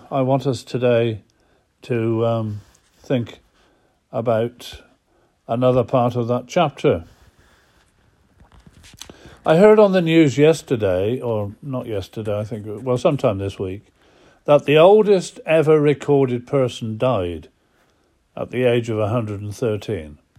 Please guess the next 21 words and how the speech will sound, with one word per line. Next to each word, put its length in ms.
Well, 140
that's 280
not 220
totally 420
accurate, 580
because 340
the 180
oldest 560
recorded 580
person 600
died 400
at 140
the 160
incredible 720
age 480
of 160
nine 380
hundred 480
and 160
sixty-nine 800
years. 500